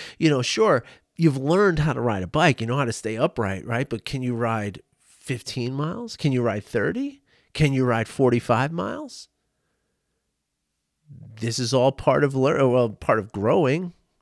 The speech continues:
and technically it's learning. I mean, you gotta learn how to pace yourself. You gotta learn how to, you know, optimize things and stuff. It's, it's part of the process, right? And so, so the idea then, what I'm getting at here, right,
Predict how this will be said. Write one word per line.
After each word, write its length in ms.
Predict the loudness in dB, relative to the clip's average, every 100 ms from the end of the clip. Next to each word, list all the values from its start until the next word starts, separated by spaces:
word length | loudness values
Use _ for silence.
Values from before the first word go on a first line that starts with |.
| -8
and 140 | -6
technically 500 | -2 -4 -4 -2 0
it's 140 | 0 -4
learning. 420 | -6 -6 -8 -10
I 60 |
mean, 100 | -10
you 80 | -8
gotta 220 | -4 -4
learn 240 | -2 -4 -4
how 100 | -6
to 80 | -10
pace 320 | -8 -6 -6
yourself. 400 | -4 -2 -2 -4
You 100 | -12
gotta 100 | -8
learn 180 | -6 -6
how 140 | -6
to, 160 | -6 -8 -14 -20 -12
you 140 | -6 -4
know, 240 | -2 -4
optimize 720 | -6 -6 -4 -4 -2 -2 -2
things 320 | -2 -4 -4
and 100 | -8
stuff. 200 | -8 -6
It's, 340 | -6 -6 -10 -12
it's 180 | -16 -16
part 300 | -10 -6 -6
of 60 |
the 60 | -8
process, 760 | -8 -8 -8 -10 -12 -14 -18 -14
right? 340 | -12 -12 -14 _ _ _ _ _ _ _ _ _ _ _ -2
And 160 | -2 2
so, 420 | 2 4 2 -2 -6
so 180 | -2
the 160 | 0 2
idea 420 | 0 -2 -4 -2
then, 240 | 0 -2 0
what 140 | -2
I'm 140 | -2
getting 320 | -2 -4 -4 -6
at 200 | -6 -4
here, 420 | -2 -2 -4 -10 _
right, 360 | -6 -2 -2 -2